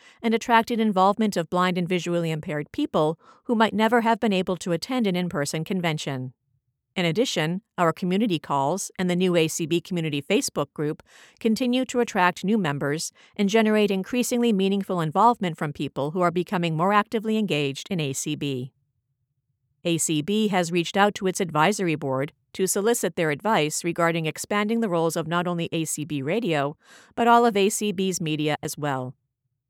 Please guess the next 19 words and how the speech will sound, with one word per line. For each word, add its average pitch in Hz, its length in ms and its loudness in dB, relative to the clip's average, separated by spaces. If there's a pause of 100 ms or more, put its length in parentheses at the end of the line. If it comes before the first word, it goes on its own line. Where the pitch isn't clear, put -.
(140)
The 175 160 4
A 175 100 4
C 170 220 0
B 165 180 2
Radio 160 360 2
Steering 220 440 0
Committee 151 420 -2
will 214 160 0
also 220 300 2
be 180 140 0
further 240 340 0
defining 151 440 -2
this 147 160 -2
focus 151 520 -4
on 165 120 0
A 147 120 0
C 160 180 -2
B 175 180 -2
media. 135 460 -4